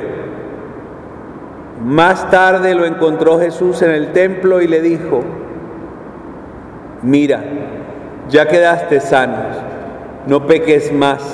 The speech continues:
no sea que te vaya a suceder algo peor". Aquel hombre fue y les contó a los judíos que el que lo había curado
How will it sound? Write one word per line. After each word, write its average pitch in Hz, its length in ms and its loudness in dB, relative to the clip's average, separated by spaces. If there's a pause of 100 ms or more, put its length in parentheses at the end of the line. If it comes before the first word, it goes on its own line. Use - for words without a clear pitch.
(640)
no 143 120 2
sea 160 540 4
que 151 100 0
te 127 160 0
vaya 143 600 2
a 127 60 -4
suceder 147 1300 0
algo 151 360 6
peor". 143 420 4 (2000)
Aquel 160 720 4
hombre 151 420 6
fue - 1120 0
y 131 100 4
les 135 220 4
contó 143 640 4
a 151 60 2
los 147 160 2
judíos 156 600 2 (920)
que 139 280 6
el 139 140 0
que 139 160 4
lo 139 240 6
había 180 500 0
curado 139 640 2